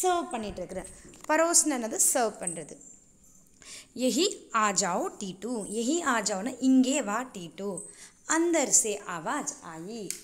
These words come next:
அந்தர் சேனா என்னது? உள்ள. அந்தர்னா உள்ள. சேன்றது என்னது? அந்தர் சேனா உள்ள இருந்து சவுண்ட் வருது. மேஜ் பர் விபின்ன பிரகார் கே व्यंजन ரखे हुए थे.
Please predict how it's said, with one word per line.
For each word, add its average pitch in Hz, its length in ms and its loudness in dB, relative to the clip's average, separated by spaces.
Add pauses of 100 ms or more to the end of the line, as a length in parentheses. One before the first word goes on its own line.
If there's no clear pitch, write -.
(140)
அந்தர் 247 420 0
சேனா 190 340 2
என்னது? 185 200 -6
உள்ள. 214 580 -4 (380)
அந்தர்னா 254 500 2
உள்ள. 208 360 -4 (200)
சேன்றது 226 560 2
என்னது? 196 340 -2 (340)
அந்தர் 240 440 2
சேனா 233 360 6
உள்ள 220 360 0
இருந்து 180 600 2 (160)
சவுண்ட் 262 400 0
வருது. 170 360 -6 (640)
மேஜ் 392 480 4
பர் 214 300 0 (320)
விபின்ன 339 520 0 (100)
பிரகார் 208 380 -6
கே 208 260 -8 (120)
व्यंजन 214 640 -4
ரखे 185 200 -10
हुए 156 380 -10
थे. 190 240 -8